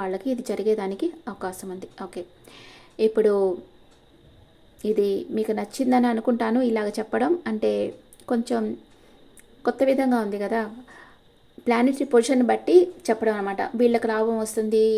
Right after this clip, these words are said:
వీళ్ళకి బాగుంటుంది, వాళ్ళకి బాగుంటుంది అని చెప్పకుండా ఇలా ఒక లెవెన్ పాయింట్స్గా చెప్తే మీకు ఖచ్చితంగా అది జరుగుతుందా లేదా మీరు మళ్ళీ ఈ వీడియో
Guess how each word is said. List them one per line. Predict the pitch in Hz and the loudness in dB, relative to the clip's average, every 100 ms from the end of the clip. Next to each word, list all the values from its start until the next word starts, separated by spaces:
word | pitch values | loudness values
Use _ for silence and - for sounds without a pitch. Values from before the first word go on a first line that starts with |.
| 220 196 | 4 4
వీళ్ళకి | 233 226 214 | 2 2 2
బాగుంటుంది, | 214 214 214 220 214 | -2 -2 -4 -4 -2
వాళ్ళకి | 214 214 | 0 2
బాగుంటుంది | 214 220 240 | 0 -2 -2
అని | 202 | -4
చెప్పకుండా | 208 202 196 196 226 427 - - - - - | -6 -8 -8 -4 -2 -2 -4 -20 -20 -14 -2
ఇలా | 226 220 220 | 0 2 0
ఒక | 220 214 | 0 0
లెవెన్ | 220 254 254 | 2 2 2
పాయింట్స్గా | 226 226 233 262 247 | 0 0 0 2 2
చెప్తే | 226 214 294 320 | 0 -2 -2 0
మీకు | 247 240 | 0 -2
ఖచ్చితంగా | 226 - 254 233 240 254 254 | -6 -6 -4 -2 0 -2 -2
అది | 220 226 220 - - - - | -2 2 2 -2 -14 -16 -2
జరుగుతుందా | 247 254 262 254 262 254 | 4 4 4 2 4 6
లేదా | 240 254 247 | 6 6 6
మీరు | 254 233 | 4 4
మళ్ళీ | 226 240 269 262 - - - | 2 2 0 -2 -8 -8 0
ఈ | 240 240 | 2 2
వీడియో | 262 | 4